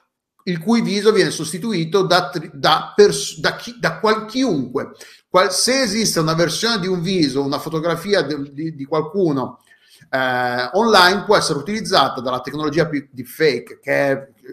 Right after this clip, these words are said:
dell'intelli-, usata, sf-, eh, sfrutta le, le intelligenze artificiali, <clears throat> può essere sostituita nel video porno. E questo tizio qua, questo Brandon Yu, Atriok, eh,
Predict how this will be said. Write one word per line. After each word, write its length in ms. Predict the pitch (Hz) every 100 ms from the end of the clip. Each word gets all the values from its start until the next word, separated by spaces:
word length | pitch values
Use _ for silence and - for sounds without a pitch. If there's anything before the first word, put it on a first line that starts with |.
| -
dell'intelli-, 560 | 131 131 131 127 135 135
usata, 440 | 135 123 135 139 123
sf-, 300 | - 151 143 143
eh, 760 | 123 120 120 120 117 117 113 113
sfrutta 400 | - 151 143 131
le, 180 | 131 127
le 80 |
intelligenze 440 | 127 123 120 127 127
artificiali, 640 | - 196 202 147 127 156 156 _ _ _ _ _ -
<clears throat> 280 | - 165 160
può 100 | 240
essere 220 | 165 160
sostituita 720 | 190 165 247 196 143 165 - - - _ _ _ _ -
nel 180 | 175 160
video 240 | 139 135
porno. 480 | 110 104 110 110 - - _ _
E 460 | 262 247 151 - -
questo 360 | 185 175 180 160
tizio 400 | 190 160 165 160
qua, 280 | 196 139 -
questo 260 | 131 139
Brandon 360 | 147 185 175 220
Yu, 220 | 165 160
Atriok, 560 | 170 160 160 180 180 - 190 185 - _ _ _
eh, 100 | 156